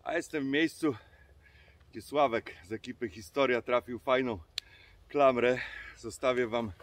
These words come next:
linka w opisie filmu, yy, do tego filmiku z tą klamrą. Naprawdę wtedy nas pozamiatał. I idę sobie zobaczyć jeszcze, co tam pyka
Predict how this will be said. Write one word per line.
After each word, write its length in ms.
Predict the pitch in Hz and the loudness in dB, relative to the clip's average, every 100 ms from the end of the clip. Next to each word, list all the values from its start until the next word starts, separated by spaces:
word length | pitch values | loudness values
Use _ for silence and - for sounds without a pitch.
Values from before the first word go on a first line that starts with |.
| - - - - _ - | -20 -20 -20 -20 _ -4
linka 400 | 151 165 147 120 | -2 0 0 0
w 60 | |
opisie 420 | 127 - 147 143 | -2 -4 -2 -2
filmu, 480 | 131 165 147 135 131 - - - _ - - - | -2 0 0 0 -2 -8 -20 -20 _ -20 -14 -4
yy, 560 | 139 123 120 110 98 82 - | -2 0 2 0 -2 -8 -20
do 200 | 107 127 | -8 -4
tego 260 | 143 127 123 | -2 -2 -4
filmiku 540 | 139 127 147 143 123 | -4 0 0 0 -4
z 80 | - | -6
tą 180 | 123 110 | -8 -2
klamrą. 420 | 131 127 120 117 | 2 2 0 -4
Naprawdę 480 | 117 131 135 110 110 | -4 0 0 0 -8
wtedy 320 | 131 123 110 - - - - - | -4 -4 -6 -10 -20 -20 -20 -8
nas 180 | 117 110 | -8 -6
pozamiatał. 920 | - 151 135 143 160 143 131 139 156 - - - - - - - - - - _ - | 2 4 4 4 4 4 4 4 4 -8 -14 -10 -10 -12 -20 -20 -20 -20 -20 _ -2
I 100 | 202 | 0
idę 240 | 208 185 | 2 2
sobie 220 | - 190 | 6 4
zobaczyć 600 | 170 175 190 190 - 135 | 6 6 6 6 4 -2
jeszcze, 340 | 135 120 - 95 | 0 0 -6 -10
co 240 | - 135 | -6 -4
tam 180 | 127 113 | -2 -2
pyka 360 | 139 135 113 | -2 -2 -4